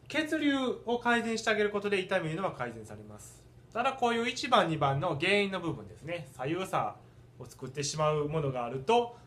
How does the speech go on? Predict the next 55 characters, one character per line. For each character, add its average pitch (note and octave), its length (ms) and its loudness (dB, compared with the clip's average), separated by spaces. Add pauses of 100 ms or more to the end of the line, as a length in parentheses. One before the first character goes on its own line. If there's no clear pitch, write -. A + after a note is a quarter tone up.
(180)
な G#3 80 4
か A#3+ 80 8
な A3+ 80 4
か G#3+ 60 2
血 A3 260 -4
流 G#3 80 6
い F3 60 4
う - 20 0
の F#3 80 2
は F#3+ 80 2
改 C3 160 -2
善 B2 140 -6
さ A2+ 100 -10
れ A#2 100 -10
な A2 60 -12
い G#2 40 -12
で G2 200 -16
す。 - 180 -20 (1000)
な F3+ 100 0
の F3+ 100 0
で、 G#3+ 280 2 (1160)
そ A3+ 60 2
れ B3+ 100 4
で B3+ 60 2
も、 A#3 100 6
い-、 A#3 100 4 (220)
あ F3 140 2
の、 G3 300 4 (460)
一 A#3+ 240 -6
番、 G#3 220 4
二 E3 100 -2
番 D#3+ 280 0
の - 340 0 (580)
こ D3 120 -4
の D3 60 0
歪 A3 340 4
み、 B2+ 140 -4
左 E3+ 160 0
右 B3 180 0
差 G3 160 6
を D3+ 80 2
取 D#3 180 -4
っ - 20 -16
て F#3 120 2
あ F#3 80 8
げ F#3 100 2
る G3+ 80 2
こ A#3 140 -4
と F3+ 160 0
を G#3+ 320 4
し - 120 -10
て F#3 240 0
あ F3+ 120 4
げ E3 120 0
て、 A#3+ 440 2